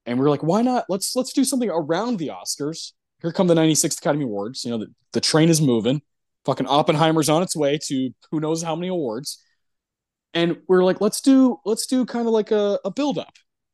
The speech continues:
of different Oscar things that we like." Of course, P S H won for his role in, uh, as Truman Capote in Capote from two thousand five.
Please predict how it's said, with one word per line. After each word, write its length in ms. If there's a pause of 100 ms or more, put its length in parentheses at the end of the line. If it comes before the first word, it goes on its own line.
(260)
of 120
different 280
Oscar 280
things 240
that 120
we 220
like." 160
Of 600
course, 280
P 180
S 140
H 240
won 280
for 360
his 180
role 240
in, 200
uh, 160
as 140
Truman 280
Capote 320
in 260
Capote 460
from 140
two 120
thousand 200
five. 380